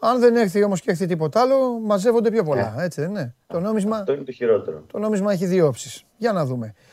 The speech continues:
Speaker 1: Πες μου κάτι τώρα,
Speaker 2: Ναι,
Speaker 1: έτσι,
Speaker 2: έτσι είναι.
Speaker 1: να κάνουμε το κουτσομπολιό μας. Μαζεύτηκαν τα παλικάρια όλα, είπαν τίποτα;
Speaker 2: Μαζεύτηκαν χτες το πρωί. Ε,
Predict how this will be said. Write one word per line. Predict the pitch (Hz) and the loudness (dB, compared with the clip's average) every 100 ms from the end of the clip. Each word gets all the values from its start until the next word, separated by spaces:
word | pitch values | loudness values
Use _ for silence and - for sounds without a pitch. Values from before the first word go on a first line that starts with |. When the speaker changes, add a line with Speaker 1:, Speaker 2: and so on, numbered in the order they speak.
| _ - | _ 2
Speaker 1:
Πες | 233 | 4
μου | 233 | 4
κάτι | 202 180 139 | 6 4 4
τώρα, | 135 143 160 | 2 6 8
Speaker 2:
Ναι, | |
Speaker 1:
έτσι, | 156 95 | 6 4
Speaker 2:
έτσι | 151 87 | 0 -4
είναι. | 80 - _ | -14 -18 _
Speaker 1:
να | 160 156 | -2 0
κάνουμε | 139 165 151 | 2 0 0
το | |
κουτσομπολιό | 143 151 147 147 156 | -4 -2 0 2 2
μας. | 165 180 - - _ _ _ _ _ _ _ _ | 2 -2 -6 -20 _ _ _ _ _ _ _ _
Μαζεύτηκαν | 190 190 226 196 226 | 0 6 6 4 2
τα | 220 | 2
παλικάρια | 214 214 240 220 240 | 2 0 0 4 4
όλα, | 226 175 | 6 4
είπαν | 180 202 | 2 -2
τίποτα; | 196 208 160 120 - _ _ _ _ _ _ _ _ _ _ _ _ - | -2 -2 -4 -6 -16 _ _ _ _ _ _ _ _ _ _ _ _ -4
Speaker 2:
Μαζεύτηκαν | 110 127 143 - 110 98 | 2 2 0 0 0 0
χτες | - 127 - | -4 -4 2
το | 113 107 98 92 | 2 4 2 2
πρωί. | 95 92 107 139 - _ _ _ _ _ - | 4 4 4 -2 -6 _ _ _ _ _ -8
Ε, | 101 92 92 90 | -2 -2 0 -2